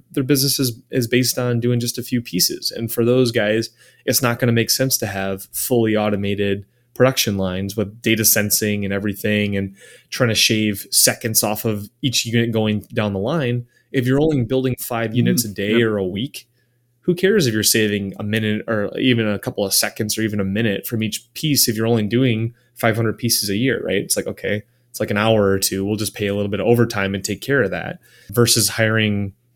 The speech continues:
Speaker 1: a really expensive e-, team of engineers to come in and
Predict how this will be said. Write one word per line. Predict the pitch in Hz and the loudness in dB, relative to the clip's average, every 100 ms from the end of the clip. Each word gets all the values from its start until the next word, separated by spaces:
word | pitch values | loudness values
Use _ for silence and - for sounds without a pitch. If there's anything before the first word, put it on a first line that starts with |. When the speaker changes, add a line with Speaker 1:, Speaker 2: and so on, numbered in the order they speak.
| - | -6
Speaker 1:
a | |
really | 107 104 | -2 0
expensive | 104 - 107 101 104 | 0 0 -2 0 -2
e-, | 104 - | -2 -4
team | - 123 | -2 0
of | 107 | 2
engineers | 107 101 98 107 104 98 | 2 2 2 2 2 0
to | - | -2
come | 104 98 | -2 0
in | 98 | 2
and | 104 92 | 0 -2